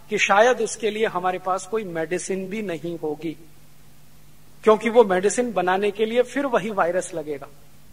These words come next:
और वो हमारे पास होगा नहीं, तो हम मेडिसिन कहां से लाएंगे फिर? तो हो सकता है कि आज जिन बच्चों का हमने मास वैक्सीनेशन किया, कल उनकी मास डेथ भी हो सकती है। फिर हम अपना सिर पीटेंगे,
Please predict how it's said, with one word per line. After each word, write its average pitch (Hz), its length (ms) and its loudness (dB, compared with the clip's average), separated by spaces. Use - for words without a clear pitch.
और 185 100 10
वो 202 140 10
हमारे 190 320 6
पास 175 260 2
होगा 220 240 6
नहीं, 202 160 -4
तो 202 80 6
हम 208 100 4
मेडिसिन 185 400 0
कहां 196 220 -4
से 202 100 -10
लाएंगे 185 360 -6
फिर? - 180 -18
तो 196 80 8
हो 208 140 8
सकता 220 300 6
है 233 100 8
कि 226 120 0
आज 190 240 6
जिन 220 180 0
बच्चों 208 340 -2
का 214 120 4
हमने 190 260 0
मास 190 320 2
वैक्सीनेशन 180 640 -4
किया, 233 480 4
कल 226 180 4
उनकी 202 380 -4
मास 175 460 -2
डेथ 190 280 -2
भी 170 160 -6
हो 160 240 -6
सकती 160 380 -12
है। 147 200 -12
फिर 190 140 2
हम 170 100 0
अपना 180 280 0
सिर 233 200 -2
पीटेंगे, 156 580 -4